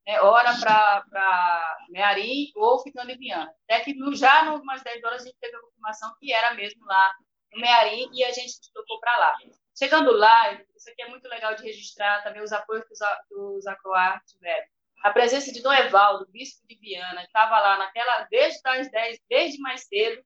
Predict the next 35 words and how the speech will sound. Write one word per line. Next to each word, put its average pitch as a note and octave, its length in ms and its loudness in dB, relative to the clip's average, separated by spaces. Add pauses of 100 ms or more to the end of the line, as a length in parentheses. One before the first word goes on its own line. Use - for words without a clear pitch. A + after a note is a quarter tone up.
(320)
ficando C4 320 -2
conosco B3 360 2
lá A3+ 120 8
até A#3+ 180 2
às C#4 100 0
três B3+ 200 -2
horas A#3 200 -4
da A3+ 80 -4
manhã, G#3+ 260 -6
quando A3+ 140 -14
os - 160 -20
primeiros A#3 400 -12
indígenas G3+ 420 -14
foram G3+ 200 -12
liberados. F3 480 -2
Irmã, F#3+ 180 -14 (160)
é, F3 240 -2
Dom G#3 100 -4
Evaldo A3 440 2
e A3+ 40 -6
a G#3+ 60 -6
irmã G#3 300 -14
Cristina, F#3 500 -20 (380)
pessoas A#3 360 -4
que A#3+ 120 -20
se B3+ 360 -14
dedicaram B3 600 0
naquele, C4+ 340 -2
naquele B3+ 440 -4
primeiro B3+ 320 -8
momento G#3+ 500 -14
de - 120 -20
prestar A3 440 0
um B3+ 80 2
apoio A3 560 0